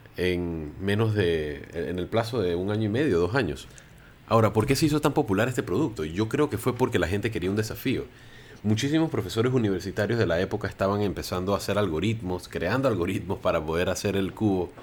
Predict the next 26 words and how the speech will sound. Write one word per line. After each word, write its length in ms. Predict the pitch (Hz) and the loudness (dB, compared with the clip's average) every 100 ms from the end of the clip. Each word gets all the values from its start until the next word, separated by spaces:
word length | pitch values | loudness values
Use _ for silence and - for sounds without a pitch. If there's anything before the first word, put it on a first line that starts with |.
| - - | -20 -8
o 120 | 82 | -4
resolverlo, 560 | 80 - 82 110 85 80 | -4 -2 2 2 2 0
mejor 260 | 78 85 | -2 -2
dicho. 340 | 90 87 - 92 - - - - - - - - | 0 -2 -4 -10 -12 -20 -20 -20 -20 -20 -20 -4
Y 540 | 101 98 95 90 82 - - - | 0 2 0 -2 -4 -8 -20 -6
casi 260 | 104 120 | -4 0
ninguno 400 | 107 82 101 113 | 0 0 2 0
podía 280 | 110 85 87 | 2 2 0
hacerlo. 460 | 80 80 78 78 - - - - | 0 -4 -4 -6 -8 -14 -20 -4
Era 160 | 98 113 | 2 4
un 100 | 113 | 4
misterio 460 | 107 - 120 120 | 0 0 0 2
para 160 | 110 90 | 2 0
el 100 | 85 | 0
mundo, 400 | 85 90 85 82 | 0 0 0 -2
se 140 | - | -2
consideró 400 | 85 80 87 82 | -6 -4 -2 0
imposible. 500 | 104 101 - 110 95 | 0 -2 0 0 2
Yo 140 | 90 95 | 2 2
creo 180 | 120 113 | 0 0
que 200 | 87 90 | 0 -2
eso 160 | - | -2
aumenta 360 | 104 101 98 101 | -2 -2 -2 -2
mucho 280 | 101 101 101 | -2 -4 -6
la 80 | |
expectativa, 720 | 90 85 - - 101 90 87 | -6 -8 -8 -6 -2 0 -2